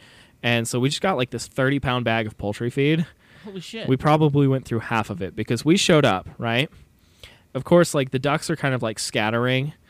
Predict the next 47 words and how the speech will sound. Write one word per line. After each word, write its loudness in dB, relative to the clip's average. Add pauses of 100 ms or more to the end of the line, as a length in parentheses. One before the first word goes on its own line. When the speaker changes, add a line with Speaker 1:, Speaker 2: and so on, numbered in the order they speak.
(280)
Speaker 1:
you 0
know? 2 (100)
They're -6
not 0
too 0
sure 0
about 0
people -4
showing -2
up. -2 (200)
Speaker 2:
Yeah. -6 (320)
Speaker 1:
But 4
as 0
soon 4
as 2
Danny 2
pulls -2
out 0
that -4
bag -4
of -4
food, 0 (760)
Speaker 2:
You -14
got -12
swarmed. 2
Speaker 1:
we 8
got 4
swarmed 0
because 2 (140)
he, -2
apparently 4
he 4
does 0
this -2
regularly. -4 (160)
Like, 0
as, 2
as 2
often 4
as 4
he 4
can, 2
at -4
least 0
once -2
a 0
week, 0